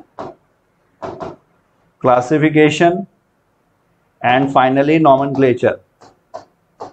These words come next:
ये यही सीक्वेंस रहेगा। Characterization, identification, classification and nomenclature, these are the processes that are basic to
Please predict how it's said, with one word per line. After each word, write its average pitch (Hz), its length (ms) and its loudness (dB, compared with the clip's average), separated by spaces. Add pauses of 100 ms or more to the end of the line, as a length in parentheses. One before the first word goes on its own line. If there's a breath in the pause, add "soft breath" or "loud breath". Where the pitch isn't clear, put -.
(480)
ये 127 220 4
यही 139 200 4
सीक्वेंस 151 640 0
रहेगा। 143 340 4 (1400)
Characterization, 143 960 2
identification, 147 960 0
classification 147 880 2
and 156 200 0
nomenclature, 139 680 2
these 143 320 2
are 147 160 2
the 160 160 2
processes 143 640 -2 (400)
that 131 300 2
are 160 60 0 (120)
basic 143 400 0
to 170 120 6